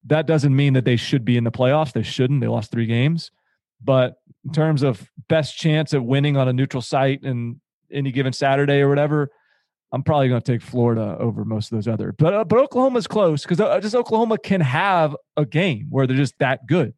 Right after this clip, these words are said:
and they just have th-, things click and they got playmakers and they got a quarterback that can get hot. And so Oklahoma definitely is, is, uh, can make a case, but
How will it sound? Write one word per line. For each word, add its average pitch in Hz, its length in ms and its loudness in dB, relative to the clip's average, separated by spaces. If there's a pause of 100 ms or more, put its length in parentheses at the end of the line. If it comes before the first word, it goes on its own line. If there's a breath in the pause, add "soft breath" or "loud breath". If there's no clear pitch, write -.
and 127 80 -4
they 131 60 2
just 123 120 -2
have 139 380 -2
th-, 135 160 -8
things 151 220 -2
click - 400 -4 (400)
and 139 120 2
they 143 80 4
got 160 180 0
playmakers 123 600 -2
and 120 120 -2
they 127 60 0
got 147 220 0 (260)
a 151 80 -6
quarterback 131 600 0 (100)
that 120 140 -2
can 127 120 -4
get 127 160 -2
hot. 120 380 -4
And 127 160 -6
so 127 360 0 (600)
Oklahoma 151 580 2
definitely 131 640 0
is, 113 340 -2
is, 117 360 0
uh, 110 300 0 (500)
can 143 100 2
make 135 160 2
a 117 60 -4
case, 120 460 0
but 123 260 0